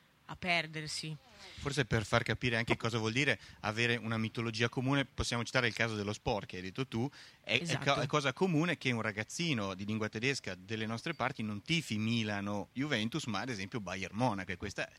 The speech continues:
Speaker 2: è una, è una differenza sostanziale, direi, quando ci si incontra tra
Speaker 1: Infatti,
Speaker 2: adolescenti.
Speaker 1: una delle domande è stata appunto: "Qual è la tua squadra? Hai tifi per una squadra in particolare? Qual è,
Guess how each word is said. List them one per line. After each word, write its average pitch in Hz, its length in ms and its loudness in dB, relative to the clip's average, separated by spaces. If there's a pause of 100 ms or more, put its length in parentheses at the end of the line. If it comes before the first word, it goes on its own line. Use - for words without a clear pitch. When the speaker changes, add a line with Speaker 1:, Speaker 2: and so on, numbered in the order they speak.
(220)
Speaker 2:
è 104 140 -4
una, 107 200 -2
è 101 80 -6
una 107 160 -4
differenza 113 480 -2
sostanziale, 120 760 2
direi, 104 220 0
quando 104 200 -2
ci 104 120 -6
si - 100 -4
incontra 95 260 -4
tra 104 120 -2
Speaker 1:
Infatti, 98 200 -4
Speaker 2:
adolescenti. - 440 -8
Speaker 1:
una 190 220 0
delle 175 200 2
domande 160 380 0
è 160 40 -2
stata 156 320 -4
appunto: 156 880 -6
"Qual 170 180 2
è 170 80 4
la 156 140 0
tua 156 160 -2
squadra? 160 540 0
Hai 160 200 -2
tifi 220 300 -2
per 170 160 2
una 160 160 -2
squadra 165 280 -2
in 165 100 -4
particolare? 165 680 -2
Qual 190 240 -2
è, 175 220 2